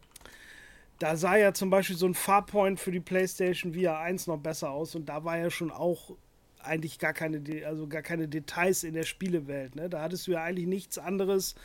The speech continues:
als nackten Planet mit Felsen und irgendwelche Gegner, die auf dich zukamen. Also ja, keine Vegetation, keine Sachen, mit denen du interagieren konntest und so ein bisschen ähnlich ist es halt bei diesem Tales from the Galaxy's Edge auch.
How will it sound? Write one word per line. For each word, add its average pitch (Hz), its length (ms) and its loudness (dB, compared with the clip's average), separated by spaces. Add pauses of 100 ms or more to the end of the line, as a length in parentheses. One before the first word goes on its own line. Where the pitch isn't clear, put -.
(320)
als 165 280 -2 (600)
nackten 170 500 -4
Planet 175 460 2
mit 175 120 0
Felsen 208 640 2
und 185 360 0
irgendwelche 180 360 2
Gegner, 185 400 -2
die 175 140 2
auf 156 80 -4
dich 180 160 -6
zukamen. 139 540 -6
Also 143 180 -8
ja, 143 220 -6
keine 156 400 -2
Vegetation, 156 1040 -2 (340)
keine 175 300 4
Sachen, 170 400 4
mit 165 180 2
denen 165 140 2
du 165 80 0
interagieren 165 640 0
konntest 165 340 -2
und 160 140 -4
so 170 80 0
ein 160 40 -4
bisschen 170 300 0
ähnlich 170 460 -2 (440)
ist 160 160 -6
es 170 160 -2
halt 160 220 2
bei 151 140 -2
diesem 151 320 -6
Tales 160 280 -2
from 151 240 -4
the 151 80 -4
Galaxy's 147 640 -6
Edge 147 400 -12
auch. 208 320 0